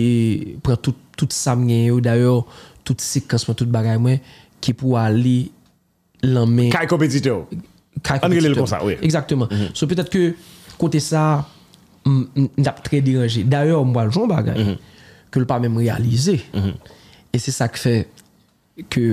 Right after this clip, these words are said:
Speaker 1: m etone li pa reyalize ke mwen te ba l sekans yo
Speaker 2: deja
Speaker 1: avèk batri a. Li pa t reyalize sa,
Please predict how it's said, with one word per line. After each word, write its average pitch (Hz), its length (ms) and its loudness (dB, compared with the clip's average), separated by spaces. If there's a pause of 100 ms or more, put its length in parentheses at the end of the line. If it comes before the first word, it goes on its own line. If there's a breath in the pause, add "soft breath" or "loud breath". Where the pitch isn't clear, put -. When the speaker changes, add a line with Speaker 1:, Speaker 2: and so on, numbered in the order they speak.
(280)
Speaker 1:
m 117 800 0
etone 151 380 2 (680 loud breath)
li 135 140 0
pa 170 140 0
reyalize 156 480 2
ke 127 120 0
mwen 120 220 0
te 120 120 -2
ba 127 420 0
l 135 220 2
sekans - 600 -2
yo 110 140 -4 (200)
Speaker 2:
deja 120 380 0
Speaker 1:
avèk 123 320 0
batri 110 420 2
a. - 80 -14 (840 soft breath)
Li - 100 0
pa 90 80 0
t - 80 -6
reyalize 123 320 0
sa, - 200 -6